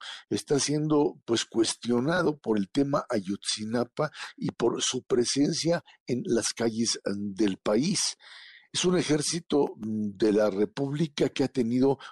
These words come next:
un enorme poder, que ha concentrado un enorme poder, no por una decisión propia, sino por una decisión del propio presidente de la República, que les dio, pues, no solamente la capacidad de desplegarse por todo el país, sino de ser parte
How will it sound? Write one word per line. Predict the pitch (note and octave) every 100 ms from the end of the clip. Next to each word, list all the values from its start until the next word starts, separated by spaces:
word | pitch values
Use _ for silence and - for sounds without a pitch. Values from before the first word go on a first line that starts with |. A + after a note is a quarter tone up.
| -
un | C3 C3+
enorme | A#2+ E3+ E3+ D3+
poder, | - G2+ G#2 A2+
que | D3
ha |
concentrado | - C#3+ B2 - A#2 A2 B2+ C#3+ D3+
un | C3
enorme | A#2 A#2+ B2 C#3
poder, | - - G#2+ B2+ - - -
no | B2 D3+ G3
por | B3 G#3+
una | G3+ G3
decisión | B2+ - G#2 C3+ D3+ C#3+
propia, | D#3+ F3+ E3
sino | G#2+ G#2 G#2
por | - G#2
una | - C3 -
decisión | A#2 G2+ F#2 A2+ B2+
del | B2 G2+
propio | A#2+ A#2+ C3+
presidente | - F#2+ G2 A2 - A#2+
de |
la | G2+
República, | F3 F#3 - A3 B3+ - - - - - - -
que | - -
les | -
dio, | G#2+ A#2 C#3 - - _
pues, | A2+ - D#2
no | A#2+
solamente | - C3 A#2+ A2+ B2+ A#2+
la | G2+
capacidad | - - F#2 F#2+ F#2+ A#2 A#2+
de | - F2+ G2
desplegarse | F2 F#2 - G2+ G#2+ B2 - -
por | A#2 -
todo | A2+ A2+
el |
país, | - A#2 G#2+ A#2+ - - -
sino | - A#2+ A2+ - A2+
de | G2+ A#2 A2 -
ser | - C#3+ D#3
parte | - C#3+ C#3 -